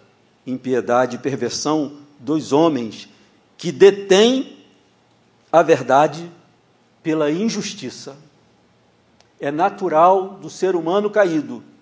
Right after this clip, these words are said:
colocar para baixo,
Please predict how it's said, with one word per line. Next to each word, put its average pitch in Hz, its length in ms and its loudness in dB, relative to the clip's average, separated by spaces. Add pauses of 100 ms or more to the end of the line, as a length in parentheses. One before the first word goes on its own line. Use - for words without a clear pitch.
(1160)
colocar 180 460 4
para 190 180 2
baixo, 170 680 4